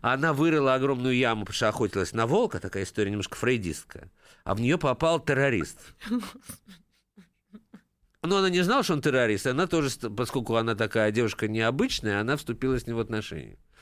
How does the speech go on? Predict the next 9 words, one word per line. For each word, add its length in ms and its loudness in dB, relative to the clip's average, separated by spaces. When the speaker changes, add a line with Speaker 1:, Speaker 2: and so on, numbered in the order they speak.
Speaker 1:
Вот. 520 0
Но 200 0
потом 280 0
выяснилось, 280 0
что 120 -4
он 80 -4
террорист, 560 -6
нехороший 380 -10
человек. 320 -18